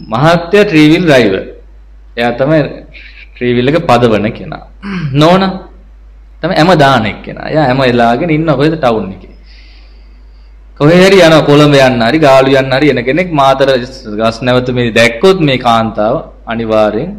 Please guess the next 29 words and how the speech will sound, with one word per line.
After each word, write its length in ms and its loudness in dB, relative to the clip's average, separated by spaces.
ඔය 200 -10
කාමයන්ට 520 0
ගිජු 220 -2
පිරිමියෙන් 460 0
නම් 200 -6
අහු 240 -2
වෙනවා. 280 -12
ඉතින් 240 0
නංගිය 320 2
ගමනක් 460 2
යමුද 220 0
කියලා 240 0
දැන් 180 2
යනවා. 280 0
යන්නේ 260 2
මොන 140 2
වීල් 240 2
එකේද? 280 -2
මහත්තයාගේ 800 -6
වීල් 220 -12
එකේ. 200 -16
රැට 380 2
වුණොත් 360 0
මේ 200 -2
කෙනා 360 -4
ඔය 120 2
පාළු 340 4
පැත්තක් 480 0
තියනවලු. 400 -4